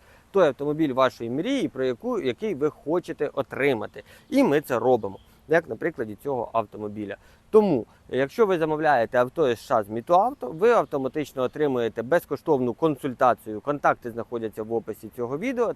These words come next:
Телефонуйте, якщо у вас залишаються запитання. І ви безкоштовно отримуєте карфакси на всі автомобілі. А автомобілі без карфаксів ми не торгуємо.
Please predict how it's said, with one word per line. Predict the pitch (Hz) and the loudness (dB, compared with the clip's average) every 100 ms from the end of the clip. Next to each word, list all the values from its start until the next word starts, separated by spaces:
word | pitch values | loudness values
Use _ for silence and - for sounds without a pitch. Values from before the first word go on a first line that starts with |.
| - | 0
Телефонуйте, | 151 123 113 - 110 120 233 277 196 | 0 2 -2 -6 -6 -2 -2 -2 -4
якщо | 127 - 226 | -4 0 0
у | 170 | 2
вас | 135 | 0
залишаються | 120 113 160 165 151 135 | -2 -6 -2 -2 0 -4
запитання. | 127 131 131 113 107 - - - | -4 -4 -2 -2 -2 -12 -20 0
І | 269 | 4
ви | 247 | 6
безкоштовно | 143 135 131 - 269 247 165 | 4 0 -4 -2 -2 0 -2
отримуєте | 139 190 180 143 135 | 0 -2 0 0 -2
карфакси | 123 139 123 - 196 220 175 | 0 2 0 2 2 2 -2
на | 127 | -2
всі | 113 180 | -2 0
автомобілі. | 175 127 131 120 117 107 104 | -2 -2 -8 -6 -6 -6 -2
А | 120 | 2
автомобілі | 117 110 117 127 226 | 2 0 -6 -6 -6
без | 202 131 | -6 -6
карфаксів | - 104 170 165 117 | -8 -4 -2 -4 -8
ми | 107 143 131 | -6 -6 -6
не | 113 | -12
торгуємо. | 117 110 113 104 | -12 -6 -2 -2